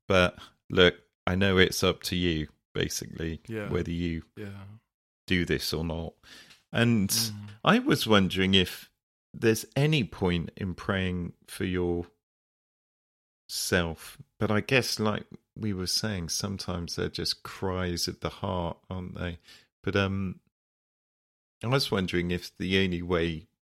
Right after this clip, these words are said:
Speaker 1: prayer works is if you're praying for other people.
Speaker 2: I wouldn't say it's the only way it works, but I'd say it's certainly one way in which it does work. And I, you know, I, I've had very moving experiences of that. Um,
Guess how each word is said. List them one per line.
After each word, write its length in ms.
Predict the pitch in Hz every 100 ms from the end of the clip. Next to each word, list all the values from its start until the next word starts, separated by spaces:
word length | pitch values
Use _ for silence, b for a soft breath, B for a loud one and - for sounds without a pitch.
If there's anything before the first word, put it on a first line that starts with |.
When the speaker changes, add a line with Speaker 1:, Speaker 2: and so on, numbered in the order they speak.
| _
Speaker 1:
prayer 280 | - 85 82
works 500 | 90 90 87 - -
is 180 | 85
if 220 | 95 - -
you're 300 | 50 87 - _ _
praying 380 | - 92 87 87
for 160 | -
other 140 | 85 85
people. 560 | - 110 110 - - _ _ _ _ _ _ _ _
Speaker 2:
I 80 | 220
wouldn't 220 | 240 277
say 120 | - 202
it's 120 | -
the 100 | 160
only 320 | 175 226 233
way 160 | 170 120
it 100 | 101
works, 260 | 101 104
but 100 | -
I'd 80 | 123
say 180 | - 160
it's 100 | 131
certainly 340 | - 156 131 123
one 320 | 117 139 139
way 140 | 127
in 80 | 117
which 200 | 110 95
it 80 | 107
does 340 | 123 135 135
work. 400 | 104 85 87 127 -
And 160 | 123
I, 280 | 123 120 117 - -
you 100 | 147
know, 260 | 131 104 104 -
I, 320 | 147 160 165
I've 140 | 160
had 200 | 143 113 -
very 480 | 151 160 165 170 127
moving 320 | 123 120 113
experiences 760 | 101 - 120 113 110 - 95
of 120 | 98 95
that. 320 | 92 90 - _
Um, 480 | 110 107 104 101